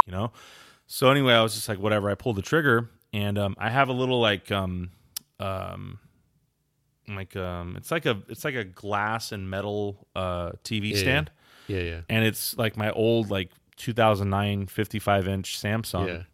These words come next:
Speaker 1: is, fits on it fine, right? So stupidly, I didn't think about <laughs> how the base was, 'cause we don't wanna mount it, 'cause we're not gonna be here forever, and, like, we don't wanna, like, F up the walls or whatever,
Speaker 2: Yeah.
Speaker 1: you know?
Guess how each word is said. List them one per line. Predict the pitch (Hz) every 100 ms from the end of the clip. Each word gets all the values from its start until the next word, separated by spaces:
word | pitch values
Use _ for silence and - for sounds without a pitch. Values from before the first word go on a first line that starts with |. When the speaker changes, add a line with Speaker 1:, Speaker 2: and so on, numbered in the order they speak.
| _
Speaker 1:
is, | - 98 90
fits | - - 98 - - -
on | 92
it | 87 - _ _
fine, | 123 135 90
right? | 92 110 - - - - _ _ _ _
So | - 127
stupidly, | 113 - - 185 175 113 110 107 110
I | 107
didn't | 139 123 - _
think | - - 131 123 - - - _ -
about | 110 110 104 -
<laughs> | - -
how | 120 127
the | 110
base | 90 104 123 -
was, | 165 190 -
'cause | - 120
we | 117
don't | 170
wanna | 165 131
mount | 107 110 127
it, | 139
'cause | - 110
we're | 107
not | 123 120
gonna | 110
be | 95 104
here | 104 98
forever, | - 95 95 101 101 104
and, | 92
like, | 90 87
we | 95
don't | 95
wanna, | 90 85
like, | - 82 _ _ _ _ -
F | 98 95
up | 92
the | -
walls | 87 90 90 92 90
or |
whatever, | 92 92 95 101
Speaker 2:
Yeah. | 95
Speaker 1:
you |
know? | 110 131